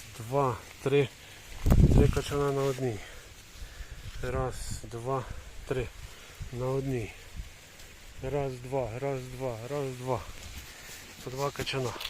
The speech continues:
Ну, не кругом. Це десь таки бачив, а там теж от всередину не заходив, не знаю. Капуста є.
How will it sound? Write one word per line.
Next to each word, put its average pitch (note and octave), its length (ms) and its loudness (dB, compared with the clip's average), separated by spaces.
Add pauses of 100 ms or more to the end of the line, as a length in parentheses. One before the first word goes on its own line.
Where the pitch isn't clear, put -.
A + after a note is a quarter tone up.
Ну, E3+ 100 2
не E3+ 100 4
кругом. B2 340 0 (1200)
Це C3+ 160 -8
десь B2 180 -8
таки - 240 -6
бачив, C3 460 2
а A2+ 40 -2
там C#3 260 2
теж C3+ 280 -2
от A2+ 480 -2 (1040)
всередину C3 520 2
не B2+ 120 2
заходив, A#2 440 0
не A2 120 -6
знаю. - 220 -10 (220)
Капуста C#3+ 640 -4 (280)
є. A#2+ 340 -6